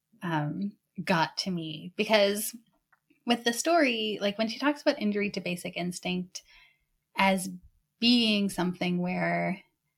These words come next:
like, you no longer know that you're supposed to run.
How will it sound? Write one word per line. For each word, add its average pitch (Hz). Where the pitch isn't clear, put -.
like, 185
you 226
no 196
longer 180
know 170
that 185
you're 190
supposed 190
to 170
run. 170